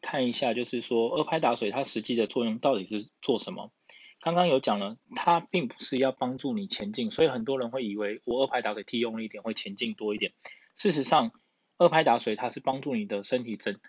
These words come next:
整个旋转，然后，呃，让力量延伸，让你的身体呈现一个流线型，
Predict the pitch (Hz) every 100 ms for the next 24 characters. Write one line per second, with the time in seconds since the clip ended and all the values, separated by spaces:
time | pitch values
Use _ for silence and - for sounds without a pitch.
0 | - 107 101 98 - 104 120 113 - -
1 | _ _ - _ _ 120 107 117 113 110
2 | - - - _ _ _ _ _ _ _
3 | _ _ _ _ _ _ _ _ _ _
4 | _ - 113 107 107 104 - _ _ -
5 | 151 139 151 143 131 110 107 120 139 127
6 | 117 104 101 120 104 - 101 123 110 101
7 | 95 - - - 104 107 127 110 - 98